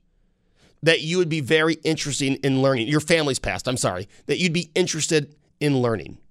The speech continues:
And would you go and submit for this D N A test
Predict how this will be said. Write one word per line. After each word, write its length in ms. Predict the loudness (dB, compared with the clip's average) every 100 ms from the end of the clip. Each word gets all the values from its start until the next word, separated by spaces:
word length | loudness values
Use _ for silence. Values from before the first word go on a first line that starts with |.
| _ _ _ _ _ _ _ _ _ _ _ _ _ _ _ _ _ _ _ _ _ _
And 220 | 0 2 4
would 160 | 2
you 100 | 2
go 440 | 2 2 2 0 -6 _ _ _ _ _ _ _ _ _ _ _ _ _ _ _ -2
and 280 | 0 2
submit 420 | 0 2 2 2 0
for 80 |
this 140 | -4 -2
D 160 | 0
N 80 | 2
A 120 | 2
test 480 | 0 -2 -2 -6 -10